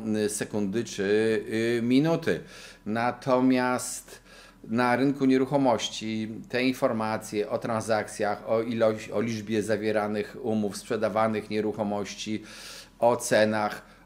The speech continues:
one po prostu muszą się przetworzyć, przemielić przez ten system i docierają do nas, mm, z opóźnieniem. Tak więc tak to, mm, bywa, ale też proszę, żebyście nie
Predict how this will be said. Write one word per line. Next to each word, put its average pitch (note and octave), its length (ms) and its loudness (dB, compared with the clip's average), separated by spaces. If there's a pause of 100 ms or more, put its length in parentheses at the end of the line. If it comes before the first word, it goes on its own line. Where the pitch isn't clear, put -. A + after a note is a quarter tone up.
(100)
one B2+ 340 4
po G#2+ 140 -4
prostu A2 460 -2
muszą A#2+ 680 0
się A2+ 460 -4 (140)
przetworzyć, A2 720 2
przemielić A#2+ 480 0
przez G#2+ 220 -6
ten F#2+ 160 -6
system B2 520 -4
i C4 160 -2
docierają C#3 880 0
do A#2+ 140 0
nas, B2 320 0
mm, A2+ 440 -2
z G#2+ 100 -2
opóźnieniem. A2 560 0
Tak F2+ 160 -4
więc F#2+ 220 -8
tak B2+ 300 0 (460)
to, A#2 360 8 (100)
mm, G#2+ 380 0
bywa, A#2+ 540 4 (380)
ale B2 240 6
też B2+ 220 -2
proszę, G#2 560 4 (460)
żebyście C3+ 1000 2 (400)
nie E3 300 4